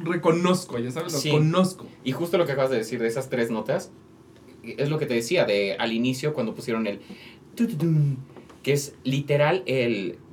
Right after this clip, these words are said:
Speaker 2: cuando inicia la película, cuando tú la pones, cuando la ponían en Canal cinco, cuando yo la veía y con el doblaje fantástico que ahora, hoy en día todavía la, hay momentos que la tengo que ver en español de doblaje
Speaker 1: Oh,
Speaker 2: Canal
Speaker 1: wow,
Speaker 2: cinco.
Speaker 1: ok.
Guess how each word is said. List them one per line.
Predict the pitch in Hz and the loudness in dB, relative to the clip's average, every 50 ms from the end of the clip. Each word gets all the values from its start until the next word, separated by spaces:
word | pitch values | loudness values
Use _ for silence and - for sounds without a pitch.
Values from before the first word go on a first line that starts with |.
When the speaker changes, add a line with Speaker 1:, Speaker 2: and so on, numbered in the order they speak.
| - | -8
Speaker 2:
cuando | - 131 120 113 110 113 - - - - | -4 -2 0 0 0 -2 -4 -6 -6 -2
inicia | 123 123 131 151 165 156 - 185 | 0 2 2 2 2 2 2 2
la | 165 143 - | 2 2 0
película, | 113 107 117 - - 143 120 | -2 -4 -4 -4 -4 -4 -2
cuando | - 98 92 98 | -2 -4 -6 -8
tú | - - 233 254 | -6 -2 0 0
la | 240 - - | 0 2 0
pones, | 151 139 135 143 147 151 - | 0 0 0 0 -2 -2 -2
cuando | - 117 101 98 | -2 -4 -2 -2
la | 101 101 | -2 -2
ponían | 107 113 123 156 208 214 | -2 -2 -2 0 0 0
en | 190 - | 0 0
Canal | 151 139 131 135 143 | 0 0 0 0 -2
cinco, | - 147 139 131 - 147 151 | -2 -2 -2 0 0 0 0
cuando | 135 117 98 101 104 | 0 0 0 0 0
yo | - 151 170 | 2 4 4
la | 196 202 | 4 4
veía | 190 147 123 123 127 127 135 139 139 139 | 4 4 2 4 4 4 4 4 4 4
y | 131 120 113 | 4 4 2
con | - - 127 110 | 0 0 0 0
el | 104 | 0
doblaje | 104 110 110 123 131 131 131 135 151 151 | 2 2 2 2 2 2 2 2 0 0
fantástico | 151 - - - 151 135 127 120 123 131 123 - - 151 143 - - 151 156 147 | 0 -2 -4 -2 0 2 2 4 2 2 0 0 0 -2 -2 -2 -2 -4 -4 -2
que | - 127 | 2 2
ahora, | 117 117 113 117 120 - - - - - 123 - | 4 4 4 4 2 0 -2 -4 -10 -18 -8 -2
hoy | - 147 185 196 214 | 0 0 2 2 0
en | 175 151 | 0 -2
día | 143 156 156 147 - | 0 0 0 2 2
todavía | 131 131 127 120 120 120 | 2 2 2 2 2 2
la, | 120 117 107 101 101 - | 2 2 0 0 -2 -4
hay | - 113 113 120 139 | -2 0 0 0 0
momentos | 147 143 131 120 120 117 117 113 - | 0 0 0 0 0 -2 -2 -6 -8
que | - | -8
la | 110 110 | -8 -6
tengo | - 120 - | -6 -6 -6
que | - 120 | -4 -2
ver | 117 123 | -2 -2
en | 135 135 | -4 -4
español | 131 - 113 107 107 107 117 120 | -6 -6 -6 -6 -4 -4 -4 -2
de | 123 131 123 | 0 0 0
doblaje | 123 107 101 110 117 120 117 117 - 143 143 131 - | 0 -2 -2 0 0 0 0 0 -2 -2 -2 -2 -2
Speaker 1:
Oh, | 143 156 175 185 | -2 0 0 2
Speaker 2:
Canal | - - - - | 2 2 4 4
Speaker 1:
wow, | 156 165 | 4 4
Speaker 2:
cinco. | 160 147 131 123 117 - - | 4 2 2 0 -2 -4 -4
Speaker 1:
ok. | 131 135 - | -6 -6 -2